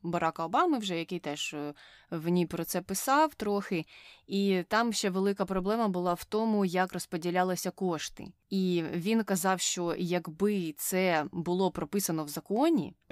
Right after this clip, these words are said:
це розподілення коштів всередині банку, щоб банки вже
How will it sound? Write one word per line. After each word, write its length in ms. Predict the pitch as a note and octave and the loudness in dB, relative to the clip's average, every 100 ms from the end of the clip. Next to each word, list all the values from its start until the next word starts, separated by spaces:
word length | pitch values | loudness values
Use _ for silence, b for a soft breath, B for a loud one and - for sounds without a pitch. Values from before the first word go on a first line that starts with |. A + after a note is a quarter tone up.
| - | -4
це 160 | - F#3+ | 0 0
розподілення 640 | - F#3+ F3 F#3+ E3+ E3+ | 0 -2 0 2 2 0
коштів 360 | - F#3+ - E3 | -2 -4 -4 -4
всередині 600 | - F#3 G3 E3 D#3 D3 | 0 0 0 -2 -4 -4
банку, 500 | E3 F#3+ C#4+ C#4+ D3 | 0 0 0 -4 -6
щоб 280 | - E3+ | -4 -4
банки 540 | D#3+ D#3+ F#3+ B3 C4 F3+ | -4 0 2 2 0 -4
вже 500 | D#3 - F3 E3 | -2 -2 -2 -2